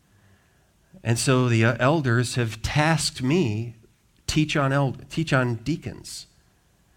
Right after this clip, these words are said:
Let's rightly understand this office. What is this biblical office of deacons? And how is the church strengthened by those who serve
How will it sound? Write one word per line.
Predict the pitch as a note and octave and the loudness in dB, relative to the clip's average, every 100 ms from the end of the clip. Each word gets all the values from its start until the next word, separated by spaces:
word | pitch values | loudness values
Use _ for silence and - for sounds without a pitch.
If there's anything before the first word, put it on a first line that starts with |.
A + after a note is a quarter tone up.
| _ - - | _ -20 -4
Let's | C#3 C#3+ | -2 0
rightly | C3+ C#3+ E3+ D3 D#3 | 2 4 4 2 2
understand | C#3+ C#3 C#3 - - D3 D3 C3+ | 4 2 0 -2 -2 0 0 0
this | B2 A2+ | 0 -2
office. | C3 C3+ C3+ A2+ - | 0 2 2 -2 -2
What | C#3 | 0
is | D#3+ C3 | 0 0
this | C#3 | -2
biblical | A#2+ A2 C#3+ D#3+ D#3 D3 C3+ | -2 0 2 2 -2 -2 0
office | C3 C3+ C3+ B2 | 2 2 0 -4
of | B2 G#2+ | -6 -4
deacons? | C3+ C#3 B2+ G2+ G2+ G#2 - - - - - - - - | -4 -2 -2 -4 -4 -8 -12 -14 -20 -20 -20 -20 -16 -2
And | B2+ | 0
how | A#2+ C3 C#3 E3+ | 2 4 6 6
is | E3+ D3+ | 4 2
the | - C3+ | -2 -4
church | - - F3 F3+ C#3+ C#3 - | -4 -2 0 0 -2 -2 -4
strengthened | - C#3+ D#3+ F3+ F3+ C3 A#2 A2 | -6 -2 0 0 -2 -2 -2 -2
by | C3+ D3+ B2 | 0 2 2
those | A#2 A2 D3 D#3 C#3 - | 0 -2 -2 0 -2 -4
who | A#2+ | -6
serve | - - D3+ D#3+ C3 B2 A#2 | -6 -6 -4 -2 -2 -2 -6